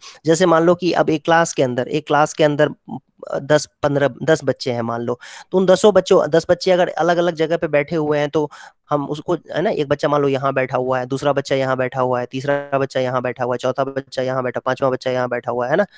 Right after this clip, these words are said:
सिक्स्थ बच्चा यहाँ बैठा हुआ है। तो इस तरीके से हम उनको, अ, points दे सकते हैं, points उनकी position को हम assign कर सकते हैं। अपने,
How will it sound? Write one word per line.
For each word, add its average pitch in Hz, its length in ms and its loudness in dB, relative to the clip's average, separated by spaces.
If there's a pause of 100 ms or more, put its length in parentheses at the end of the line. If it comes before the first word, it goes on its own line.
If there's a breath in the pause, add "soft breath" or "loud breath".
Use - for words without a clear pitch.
सिक्स्थ - 300 -4
बच्चा 139 220 2
यहाँ 127 200 2
बैठा 123 200 0
हुआ 131 40 2
है। - 20 2
तो 170 80 0
इस 170 100 0
तरीके 175 260 2
से 175 100 -2
हम 160 80 2
उनको, 160 220 4 (380 loud breath)
अ, 135 60 4
points 175 440 2
दे 151 120 2
सकते - 320 -2
हैं, 185 140 0
points 151 500 0
उनकी 156 340 -4
position 156 500 0
को 165 160 2
हम 156 240 2
assign 160 380 2
कर 117 140 -10
सकते - 320 -16
हैं। - 60 -10
अपने, 151 220 -4